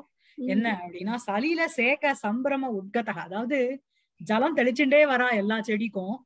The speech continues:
Speaker 2: அந்த நவமாலிகா, அஹ், கிரீப்பர்ல வந்து வண்டு உட்கார்ந்துட்டு இருக்கு.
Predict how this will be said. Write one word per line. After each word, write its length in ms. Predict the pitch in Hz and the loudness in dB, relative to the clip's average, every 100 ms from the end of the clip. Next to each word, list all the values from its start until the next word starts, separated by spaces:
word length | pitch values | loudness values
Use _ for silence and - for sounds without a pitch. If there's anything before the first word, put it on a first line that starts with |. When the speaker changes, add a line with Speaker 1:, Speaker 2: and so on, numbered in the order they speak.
| _ _ _ _ _ - | _ _ _ _ _ -8
Speaker 2:
அந்த 380 | 226 254 247 233 220 208 | -2 0 0 2 2 0
நவமாலிகா, 760 | 202 208 320 339 320 302 277 254 233 214 202 185 180 _ - | 0 2 2 2 2 2 4 4 2 0 -2 -6 -12 _ -12
அஹ், 340 | 214 190 180 180 - | -10 -8 -10 -12 -2
கிரீப்பர்ல 480 | 269 302 285 240 | 2 4 2 2
வந்து 240 | 202 226 294 | 2 0 0
வண்டு 260 | 226 294 330 | 0 0 0
உட்கார்ந்துட்டு 420 | 247 240 226 202 | -2 -2 0 0
இருக்கு. 260 | 175 170 | -2 -6